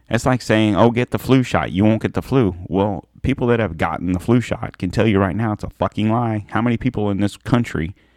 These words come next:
or world, I don't know, wherever they do flu shots, that have gotten the flu shot and have still gotten sick? I don't get the flu shot because the flu is a living virus, much like covid is. The flu changes, much like covid does.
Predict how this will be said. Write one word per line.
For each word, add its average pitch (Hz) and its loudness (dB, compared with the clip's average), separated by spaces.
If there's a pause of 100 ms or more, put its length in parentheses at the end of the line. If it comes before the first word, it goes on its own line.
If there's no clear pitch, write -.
(360)
or 78 -2
world, 95 4
I 92 0
don't 85 -2
know, 85 0
wherever 87 2
they 87 -4
do 85 -4
flu 110 0
shots, - -8 (640)
that 95 0
have 78 -8
gotten 85 -6
the 85 -4
flu 120 2
shot 78 -4 (440)
and 95 2
have 85 -6
still 107 2
gotten 98 0
sick? - -4 (440)
I 156 2
don't 175 4
get - 0
the - -2
flu 80 0
shot - -8
because 92 0 (300)
the 90 -8
flu 135 4
is 92 2
a 78 0
living 87 2
virus, 82 -2 (120)
much 71 -8
like 95 -2
covid 107 2
is. - -12 (580)
The 73 -6
flu 90 0
changes, 117 2
much 69 -4
like 92 -2
covid 85 2
does. - -10